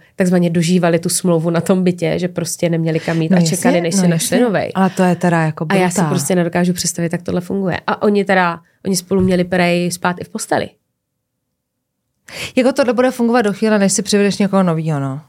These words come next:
Speaker 1: Hmm, jakože
Speaker 2: Jakože třeba spolu jako vycházeli, víš, jako v dobrým, ale prostě samozřejmě ve chvíli, kdy ta miska vah se posune na stranu jednoho nebo druhýho.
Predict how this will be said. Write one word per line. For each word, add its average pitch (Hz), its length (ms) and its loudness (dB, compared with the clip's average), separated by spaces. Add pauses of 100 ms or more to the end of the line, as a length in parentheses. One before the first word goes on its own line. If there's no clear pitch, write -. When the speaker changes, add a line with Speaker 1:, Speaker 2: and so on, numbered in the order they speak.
Speaker 1:
Hmm, 220 260 2 (340)
jakože 196 560 0 (360)
Speaker 2:
Jakože 214 260 2
třeba 226 300 0
spolu 208 280 0
jako 208 240 0
vycházeli, 196 760 2
víš, 185 340 -2
jako 208 220 2
v 196 60 2
dobrým, 175 480 0
ale 180 200 2
prostě 185 540 0
samozřejmě 185 560 2
ve 185 100 0
chvíli, 180 300 0
kdy 175 100 0
ta 185 120 0
miska 185 340 2
vah 180 200 0
se - 140 -2
posune 190 520 0
na 190 100 2
stranu 185 340 2
jednoho 180 380 2
nebo 180 200 2
druhýho. 165 580 0